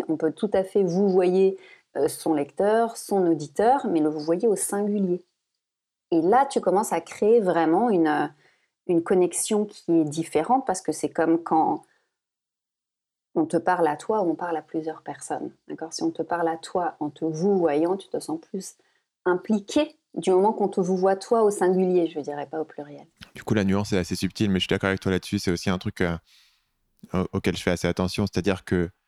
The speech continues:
Speaker 2: notamment dans les emails, je pense que les emails, c'est le,
Speaker 1: Oui.
Speaker 2: l'endroit où ça s'exprime le plus.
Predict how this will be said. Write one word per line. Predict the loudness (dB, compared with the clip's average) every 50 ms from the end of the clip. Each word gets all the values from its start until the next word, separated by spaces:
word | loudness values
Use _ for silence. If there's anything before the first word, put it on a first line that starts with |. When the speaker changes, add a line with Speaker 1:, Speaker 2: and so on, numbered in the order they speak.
| _ _ _ -6
Speaker 2:
notamment | 0 2 2 2
dans | 2 2
les | 2 0 0 0 0
emails, | 0 2 2 0 -2
je | -4 -6
pense | -4 -4 -4 -4
que | -4 -2 -2
les | -2 0 0 0
emails, | 0 0 0 -2
c'est | -2 0 2
le, | 2 2 2
Speaker 1:
Oui. | 2
Speaker 2:
l'endroit | 2 0 0 0 0 0 0 0
où | 0
ça | -2 -4 -6
s'exprime | -6 -6 -6 -2 -2 0
le | 0 0
plus. | 0 0 0 0 0 -4 -10